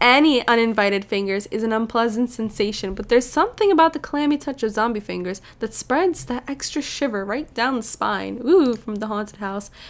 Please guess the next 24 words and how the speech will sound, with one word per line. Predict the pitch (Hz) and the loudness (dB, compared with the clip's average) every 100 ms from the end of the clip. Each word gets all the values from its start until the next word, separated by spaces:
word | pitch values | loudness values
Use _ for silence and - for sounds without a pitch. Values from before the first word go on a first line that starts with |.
| - | -10
What's | - 370 - | -2 -2 2
this? | 415 269 - - - - - | 2 0 -6 -12 -20 -20 -14
Sucked | - - 285 - - | -8 4 4 4 -2
into | 277 269 254 | -2 0 2
the | 247 | 0
fourth | - 247 330 202 | 4 4 4 0
dimension. | 226 214 208 240 - 196 190 | 0 2 2 0 0 -4 0
Boy, | 233 285 320 | 6 6 6
it | 302 | 0
never | 277 247 220 | 0 0 -2
fails. | 220 196 190 208 | -4 -6 -4 -4
You | 208 | -2
go | 233 302 | 2 4
in | 311 294 | 4 0
for | - 254 | 0 -2
a | |
simple | 247 269 262 269 | 0 -4 -2 -4
trip | 269 269 | -4 -6
to | - | -6
the | 226 | -8
haunted | 226 233 247 226 | -4 -4 -2 -4
house | 208 240 262 | -2 -2 -4
and | 233 | -2
you, | 240 240 | -2 -2